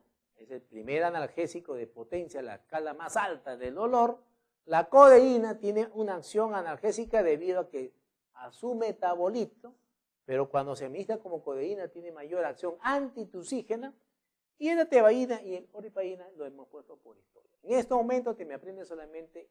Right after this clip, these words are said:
que en esta familia, sacando del, del, de las cápsulas secas, de la dormidera, sale morfina y codeína. ¿Ya? Si no tengo morfina y solamente tengo codeína,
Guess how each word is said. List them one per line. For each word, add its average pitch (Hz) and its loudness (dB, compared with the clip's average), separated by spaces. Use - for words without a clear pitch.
que 127 -12
en 175 -14
esta 208 -4
familia, 185 -6
sacando 269 6
del, 143 6
del, 127 0
de 117 -18
las 110 -14
cápsulas 180 2
secas, - 0
de 113 -16
la 117 -6
dormidera, 226 10
sale 151 -2
morfina 185 -14
y 135 -20
codeína. 95 -20
¿Ya? 196 -10
Si - -6
no 247 2
tengo 240 2
morfina 160 -4
y 120 -10
solamente 208 -4
tengo 208 -6
codeína, 190 -4